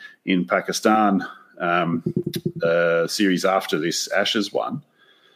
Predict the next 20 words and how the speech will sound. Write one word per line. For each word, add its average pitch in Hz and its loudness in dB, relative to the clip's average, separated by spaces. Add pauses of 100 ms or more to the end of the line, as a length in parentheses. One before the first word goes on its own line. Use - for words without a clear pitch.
(240)
Uh, 85 2
what 101 0
chance 101 0
is 80 -4
that? 101 4
I 95 4
give 80 -2
that 69 -2
maybe 78 -2
a 73 -4
twenty 92 0
eighty 80 -2
chance 76 -4
that, 78 -8
that, 76 0
that 78 -4
Australia 80 -2
make 78 -4
that - -8
trip. - -2